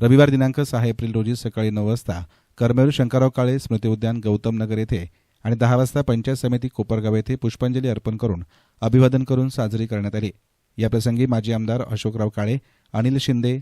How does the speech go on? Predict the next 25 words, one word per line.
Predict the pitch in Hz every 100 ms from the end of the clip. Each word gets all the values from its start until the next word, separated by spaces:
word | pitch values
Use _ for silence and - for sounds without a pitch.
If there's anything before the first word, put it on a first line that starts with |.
| -
स्नेहलता | - 117 120 117 120
शिंदे, | 131 123 90 90
आमदार | 135 110 117
आशुतोष | 110 107 123 131
काळे, | - 120 127 139 _ _
जिल्हा | 117 117 131
बँकेच्या | 131 131 127
माजी | 123 110 113
संचालिका | 110 107 113 117 120
चैताली | 120 107 104 107
काळे, | 107 127 104 85 _ _ _
कर्मवीर | - 120 131
शंकरराव | 131 123 127 131
काळे | 131 127
मित्रमंडळाचे | 120 110 113 110 110 101
अध्यक्ष | 110 101 113 -
कारभारी | 120 107 104 107
आगवण, | 98 98 113 135 _ _ -
उपाध्यक्ष | 113 131 127 131 139
नारायण | 131 110 113
मांजरे, | 110 104 107 113 87 - -
ज्येष्ठ | 101 117 131
नेते | 127 139 135
छबुराव | 117 110 110 101
आव्हाड, | 98 110